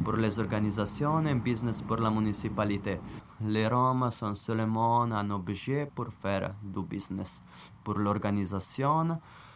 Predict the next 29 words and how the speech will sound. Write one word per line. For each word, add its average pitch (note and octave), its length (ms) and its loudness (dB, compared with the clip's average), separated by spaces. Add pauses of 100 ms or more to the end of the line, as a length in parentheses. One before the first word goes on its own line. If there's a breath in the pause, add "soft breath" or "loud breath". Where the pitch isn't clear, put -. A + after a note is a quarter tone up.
(300 loud breath)
de G#2+ 100 -2
la F#2 440 4
société G#2 520 -4
civile, B2 720 0
humanitaire, A#2+ 880 0 (400 loud breath)
pour B2+ 260 4 (420)
les G#2+ 420 2
camps, - 300 0 (340 loud breath)
parce G#2 300 -4
que A2+ 160 0
tous C3 200 -2
les B2 340 0
ans, C3+ 160 6
ils B2+ 140 2
sont A2+ 180 0
en G#2+ 40 2
train A#2 200 0
de, A2+ 260 2
de A#2 120 2
financer D3 840 4 (380 loud breath)
de B2 260 8
nouveaux B2 720 4
camps. C3+ 260 4 (520)
Le A2 260 2
dernier A#2+ 460 4
plan B2+ 420 2
d'Allemagne B2+ 520 2
a B2+ 60 2
financé, B2 1000 0